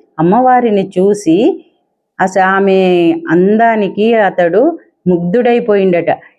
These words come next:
"ఈ, ఈమెను మా రాజుగారు పెళ్లి చేసుకుంటే బాగుంటది" అని అనుకున్నాడట. కానీ ఆమె పక్కన కాళిక ఉంది కదా నల్లటి రూపంలో, ఆమెను కూడా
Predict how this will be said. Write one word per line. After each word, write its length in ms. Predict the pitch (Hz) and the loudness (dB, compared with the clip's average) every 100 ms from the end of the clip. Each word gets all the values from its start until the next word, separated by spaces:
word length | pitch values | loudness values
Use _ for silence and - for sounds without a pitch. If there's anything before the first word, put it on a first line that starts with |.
| _ | _
"ఈ, 720 | 175 208 214 208 196 185 165 - _ 185 | 0 2 2 2 2 0 -2 -4 _ -2
ఈమెను 580 | 202 233 240 202 202 | 0 2 2 2 2
మా 320 | 240 202 185 185 | 2 2 2 2
రాజుగారు 600 | 175 175 190 214 214 202 | 2 0 0 0 0 0
పెళ్లి 300 | 190 180 190 | -2 -2 0
చేసుకుంటే 500 | 190 - 185 180 180 | -2 -2 -4 -2 0
బాగుంటది" 680 | 165 160 160 175 175 156 160 | 0 0 0 0 0 0 0
అని 440 | 151 185 330 - - - | 2 2 0 -2 -12 -4
అనుకున్నాడట. 680 | 180 202 196 180 160 139 139 - _ _ _ - | -2 0 0 0 2 0 -2 -8 _ _ _ -4
కానీ 260 | 233 311 | 2 2
ఆమె 500 | 294 214 214 208 196 - _ | 2 0 0 0 -2 -4 _
పక్కన 560 | 208 214 269 285 277 247 247 | -4 -2 0 2 2 -2 0
కాళిక 340 | 208 226 214 | 0 0 0
ఉంది 320 | 226 208 202 | 0 0 0
కదా 220 | 196 190 | 0 2
నల్లటి 480 | 269 220 214 226 220 | 0 0 0 0 0
రూపంలో, 540 | 190 196 196 196 247 392 - _ _ 165 | 0 0 0 0 0 -2 -6 _ _ -2
ఆమెను 300 | 175 196 190 | 0 2 2
కూడా 300 | 180 247 | 0 0